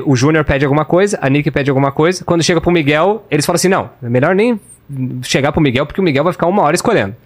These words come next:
Então, ele, no final ali da, do ensino médio, ele se apaixona pela Roberta. E é a primeira vez que ele consegue ter uma conversa boa, que ele consegue sentir que ele tá apaixonado por alguém. Só que a Roberta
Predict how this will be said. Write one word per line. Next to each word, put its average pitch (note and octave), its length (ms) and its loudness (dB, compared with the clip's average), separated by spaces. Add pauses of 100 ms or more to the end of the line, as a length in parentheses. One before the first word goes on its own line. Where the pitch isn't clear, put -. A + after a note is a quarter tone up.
(640)
Então, F#3+ 600 2
ele, F#3 840 4
no D#3+ 140 2
final D#3 320 2
ali D#3 160 2
da, C3 280 2
do A#2 120 0
ensino B2+ 200 0
médio, B2 440 2
ele B2 200 0
se B2+ 120 -2
apaixona B2+ 560 0 (200)
pela C3+ 220 0
Roberta. C#3+ 640 0 (720)
E C#3 640 4
é C#3 80 -2
a D#3 40 -2
primeira F3+ 280 2
vez E3+ 140 0
que - 80 -6
ele F#3+ 60 -4
consegue E3+ 360 -2
ter F#3+ 80 -2
uma E3+ 120 0
conversa D3 500 0
boa, D3 320 2
que - 100 -6
ele C#3 60 -2
consegue C#3 380 -2
sentir D3+ 280 -4
que D3+ 80 -4
ele D3+ 80 0
tá D3+ 100 0
apaixonado C#3+ 520 -2
por D3+ 120 0
alguém. C#3+ 340 0 (440)
Só - 160 0
que G3 80 -4
a A3 60 0
Roberta D#3+ 540 0